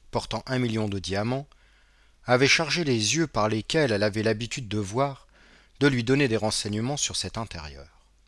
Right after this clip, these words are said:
Mais le comte ne parut pas soupçonner la moindre corrélation entre la visite de Lucien et la curiosité de la baronne. « Vous êtes en rapport presque continuel avec le baron Danglars ? » demanda-t-il à Albert de Morcerf.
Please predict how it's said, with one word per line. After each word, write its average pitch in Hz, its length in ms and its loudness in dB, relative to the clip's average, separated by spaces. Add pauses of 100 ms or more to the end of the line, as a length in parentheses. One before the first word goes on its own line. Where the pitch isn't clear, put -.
(1040)
Mais 113 120 2
le 110 120 2
comte - 260 0
ne 113 100 -2
parut 107 280 0
pas 123 200 2
soupçonner 113 500 -2
la 101 80 0
moindre 113 320 -2
corrélation 110 800 -2
entre 107 160 -4
la 107 80 0
visite 113 280 -6
de 104 80 -4
Lucien 113 460 -2 (500)
et 117 80 2
la 120 100 6
curiosité 127 640 0
de 107 80 -2
la 107 100 2
baronne. « 76 340 -8 (920)
Vous 117 140 4
êtes 131 140 6
en 123 100 4
rapport 123 360 8
presque - 260 -2
continuel 120 480 2
avec 107 220 2
le 117 60 2
baron 104 240 4
Danglars ? » 104 540 2 (180)
demanda-t-il 107 640 -2
à 107 60 2
Albert 104 280 0
de 101 60 -2
Morcerf. 104 560 -4